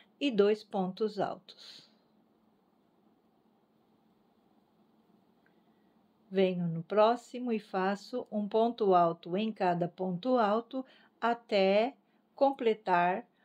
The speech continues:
a volta do nosso square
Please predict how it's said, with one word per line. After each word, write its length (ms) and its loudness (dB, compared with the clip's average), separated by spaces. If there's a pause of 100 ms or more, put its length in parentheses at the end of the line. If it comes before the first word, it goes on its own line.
(140)
a 160 0
volta 840 4 (240)
do 160 0
nosso 420 0 (140)
square 540 2